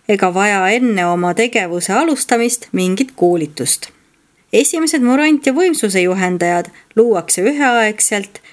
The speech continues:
esimese sureliku ellujääja saabumisega kohaliku universumi mõnda esimesse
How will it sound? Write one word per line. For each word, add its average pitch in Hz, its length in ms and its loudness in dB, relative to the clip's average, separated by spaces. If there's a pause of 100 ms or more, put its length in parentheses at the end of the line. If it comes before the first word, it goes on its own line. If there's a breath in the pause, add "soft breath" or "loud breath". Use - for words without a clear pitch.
(140 soft breath)
esimese 190 540 0
sureliku 214 640 0
ellujääja 254 760 2
saabumisega 233 960 0 (360 loud breath)
kohaliku 226 720 0
universumi 190 720 0
mõnda 175 400 -2
esimesse 233 640 0